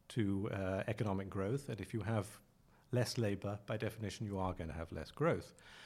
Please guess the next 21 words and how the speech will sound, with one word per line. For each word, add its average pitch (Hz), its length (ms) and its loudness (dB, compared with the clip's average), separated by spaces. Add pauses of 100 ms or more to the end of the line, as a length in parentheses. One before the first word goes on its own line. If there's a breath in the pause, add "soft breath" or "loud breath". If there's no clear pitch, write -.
(120)
But 180 380 4 (240)
I - 100 -10
think 127 240 -2
that 123 140 -6
there 117 180 2
is 120 160 4
a, 107 300 2 (120)
a 110 40 -6
high 147 500 2
value, 110 580 4
high 131 340 2
wage 110 600 4 (240)
formula 113 520 4
that - 160 -6
Japan 98 500 0
could 139 340 4 (380)
adopt 135 540 2 (380 loud breath)
that 120 220 0
would 110 240 4 (360)
regenerate 113 680 4
growth, 82 480 -4